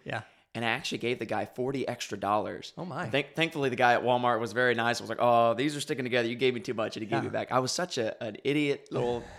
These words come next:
Speaker 1: <laughs>
Speaker 2: fourteen-year-old kid, but I felt like such a big shot when I bought this two hundred and fifty dollar iPod.
Speaker 1: It
Speaker 2: Like,
Speaker 1: was
Speaker 2: to me,
Speaker 1: two hundred fifty dollars?
Speaker 2: two hundred fifty dollars.
Speaker 1: Wow.
Speaker 2: Yeah.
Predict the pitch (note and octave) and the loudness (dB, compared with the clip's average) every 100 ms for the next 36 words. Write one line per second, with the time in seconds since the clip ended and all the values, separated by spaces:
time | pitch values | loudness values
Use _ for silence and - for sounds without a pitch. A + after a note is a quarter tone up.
0 | - - _ - C#3+ C#3+ D#3 C#3+ C3+ B2+ | -20 -20 _ 0 2 2 -2 -4 -2 0
1 | B2 A#2 - A#2 A2 G2+ - A2+ - - | 0 -4 -4 -2 -2 -6 -4 -4 -4 -14
2 | _ A2 B2+ C#3 A#2 A2+ - G#2 G2+ - | _ -4 -4 -4 -2 -2 -2 -4 -6 -12
3 | - _ - - A#2 A#2 A2+ G#2 G#2+ - | -20 _ -8 -4 -2 -2 -4 -4 -4 -4
4 | G2 F#2+ - _ _ _ - G#2 G#2+ G#2 | -6 -8 -10 _ _ _ -12 -6 -4 -4
5 | G#2 G2+ - _ - A2 G2+ G2 G2+ G2+ | -4 -8 -14 _ -4 0 0 -2 -8 -8
6 | - - - F#2 G2+ G2 G2 G2 - - | -8 -12 -10 -8 -8 -10 -12 -14 -16 -14
7 | F2+ G2 F#2+ G#2+ - _ _ - G2 - | -14 -12 -14 -16 -20 _ _ -12 -12 -8
8 | G2 - E3+ D#3+ F3 - - - F3+ F#3 | -6 -4 -2 0 -2 -6 -6 2 2 2
9 | F#3+ D3+ C3 B2+ F3+ F#3+ B2+ B2+ C3 B2+ | -2 0 2 2 -2 -4 -2 -2 -4 -4
10 | B2 A2+ G#2+ G#2 G2+ - G2 A2 G2+ F#2 | -2 -2 -2 -6 -10 -14 -14 -16 -18 -12
11 | A#2 A2+ G#2 | -2 0 0